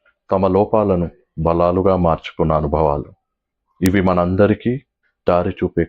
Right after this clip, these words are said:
కాంతిలా మారతాయి. ప్రతి ఎపిసోడ్లో ఒక కొత్త కథ ఉంటుంది,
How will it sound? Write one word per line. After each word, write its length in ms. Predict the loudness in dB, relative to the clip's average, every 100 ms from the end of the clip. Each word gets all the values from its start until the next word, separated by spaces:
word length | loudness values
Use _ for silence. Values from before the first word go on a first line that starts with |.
| -2
కాంతిలా 420 | -4 -2 -2 0 0
మారతాయి. 440 | -4 -6 -14 -18 _ _ _ _ _ _ _ _ _ _ _ _ _ _ _ _ -2
ప్రతి 200 | 2 4 2
ఎపిసోడ్లో 540 | 2 2 0 2 0 0 -8 _ _ _ -8
ఒక 140 | -6 -4 -2
కొత్త 180 | -2 -2 -2
కథ 140 | 0 0 -2
ఉంటుంది, 380 | -6 -12 -14